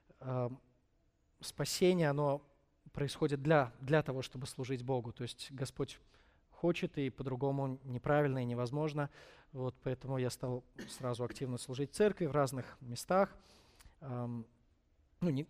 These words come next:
я не стал сразу проповедовать, <laughs> да, я, а, посещал бабушек, а, читал им Библию, мыл полы,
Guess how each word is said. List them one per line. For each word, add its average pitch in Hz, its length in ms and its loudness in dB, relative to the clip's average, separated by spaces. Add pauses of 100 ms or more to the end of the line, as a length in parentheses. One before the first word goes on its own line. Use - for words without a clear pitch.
(160)
я 131 160 -4
не 135 200 -4
стал 143 200 0
сразу 127 260 -6
проповедовать, 156 580 4
<laughs> - 20 -14
да, 151 200 2
я, 135 320 -4 (520)
а, 123 180 -4 (320)
посещал 123 440 -6
бабушек, 160 760 2 (560)
а, 131 140 -8
читал 131 360 -4
им 127 120 -2
Библию, 156 480 4
мыл 135 220 2
полы, 160 680 4